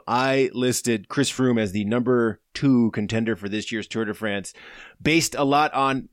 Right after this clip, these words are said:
you know, his physical skills, but also the fact that he is the most experienced Grand Tour winner in this year's race. He has won all three Grand Tours. He has, has four,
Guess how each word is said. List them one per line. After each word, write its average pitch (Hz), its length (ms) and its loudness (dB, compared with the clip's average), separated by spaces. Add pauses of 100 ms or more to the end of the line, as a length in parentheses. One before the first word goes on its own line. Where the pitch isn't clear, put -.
you 175 120 -2
know, 113 200 2
his 104 340 -2 (460)
physical 92 280 -10
skills, 131 460 2
but 120 140 -2
also 147 320 0
the 120 100 2
fact 117 260 -2
that 107 120 -2
he 110 180 2
is 101 120 -2
the 104 80 -6
most 101 260 -4
experienced 98 680 -10
Grand 98 300 -6
Tour 95 520 -6 (260)
winner 104 680 -2
in 127 220 -2
this 107 260 -4
year's 95 240 -10
race. 101 540 -6 (240)
He 101 100 -12
has 90 80 -8
won 95 140 -6
all 95 80 -6
three 92 180 -10
Grand 87 240 -10
Tours. 92 320 -10
He 92 120 -10
has, 85 120 -10
has 87 220 -14
four, 92 580 -8